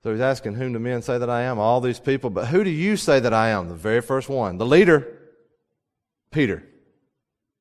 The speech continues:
speaks up. These other guys hadn't said anything. I don't know that they had an opportunity.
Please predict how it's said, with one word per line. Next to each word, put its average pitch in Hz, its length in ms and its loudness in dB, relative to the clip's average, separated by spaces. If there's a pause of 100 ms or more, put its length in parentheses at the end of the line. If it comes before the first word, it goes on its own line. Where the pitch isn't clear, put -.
(200)
speaks 98 340 -8
up. 82 180 -8 (2000)
These 82 100 -14
other 135 160 -2
guys 135 220 0
hadn't 123 160 -4
said 120 160 -2
anything. 104 400 -4 (100)
I 110 120 -2
don't 151 160 0
know 202 140 6
that 147 120 -2
they 117 100 2
had 127 160 0
an 110 80 -4
opportunity. 107 680 -6